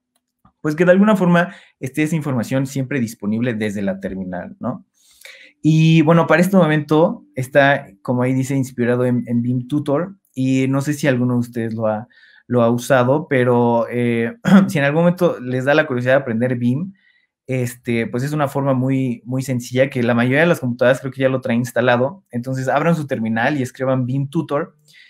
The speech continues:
y se meten, este, y los meten en lo que es un tutorial como de veinte minutos para aprender Vim,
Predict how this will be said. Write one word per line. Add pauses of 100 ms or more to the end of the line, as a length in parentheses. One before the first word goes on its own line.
(340)
y
se
meten, (380)
este,
y
los
meten
en
lo
que
es
un
tutorial
como
de
veinte
minutos
para
aprender
Vim,